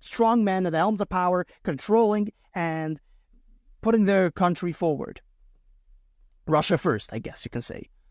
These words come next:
But that doesn't mean we have to hate them. I mean, America has a long history of propping up dictatorships all over the world, overthrowing democracies. America has a long history of that. So what I'm saying here,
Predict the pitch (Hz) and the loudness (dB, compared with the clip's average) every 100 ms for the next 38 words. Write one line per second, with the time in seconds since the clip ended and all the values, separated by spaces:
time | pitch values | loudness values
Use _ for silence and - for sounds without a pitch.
0 | _ 226 202 202 - - _ _ - _ | _ 2 4 2 -4 -20 _ _ -20 _
1 | _ - _ _ _ _ _ _ _ - | _ -20 _ _ _ _ _ _ _ -6
2 | 170 208 202 220 190 214 175 160 160 - | 0 2 2 2 4 2 2 2 0 0
3 | 143 208 143 123 143 247 233 - 247 370 | -2 -2 -2 -6 0 0 0 -2 -2 2
4 | 427 339 262 240 302 202 240 240 208 185 | 2 2 2 4 2 2 -2 -2 -2 -2
5 | - 214 214 190 196 156 - - 185 185 | 0 0 2 2 2 0 -6 -2 2 2
6 | - 165 - 160 220 214 175 170 180 175 | 2 -2 0 2 4 2 0 0 0 0
7 | 208 208 - 196 196 170 180 175 170 180 | 0 0 -2 -2 0 0 0 0 -2 -4
8 | 190 262 226 190 190 185 170 - 156 135 | 0 2 2 0 0 0 -2 -2 -4 -2
9 | 143 - - - 220 - 233 294 269 269 | -2 -4 -8 -2 -2 0 2 4 4 4
10 | 254 202 175 175 | 4 2 2 2